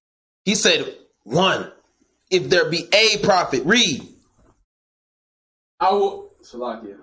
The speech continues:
Speaker 2: "I, the Lord, will make myself known unto him in a vision, and will speak unto him in a dream.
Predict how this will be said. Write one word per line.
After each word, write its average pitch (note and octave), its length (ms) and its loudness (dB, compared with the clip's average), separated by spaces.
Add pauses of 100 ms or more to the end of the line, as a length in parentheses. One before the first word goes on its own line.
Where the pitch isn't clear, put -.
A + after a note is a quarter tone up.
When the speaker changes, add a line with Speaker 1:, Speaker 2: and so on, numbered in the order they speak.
(720)
Speaker 2:
"I, A3 200 2
the F#3+ 160 0
Lord, F#3 420 0
will D3 140 -2
make F#3+ 300 -2
myself E3 580 -2
known G#3 380 -2
unto F3+ 380 -6
him F#3+ 420 -4
in D3+ 120 -6
a C#3 240 -6
vision, E3+ 480 -2 (480)
and E3 180 -2
will D#3 120 -4
speak - 500 -6
unto F3 380 -6
him G#3+ 420 -2
in D#3+ 100 -6
a D3 220 -4
dream. D3+ 540 -6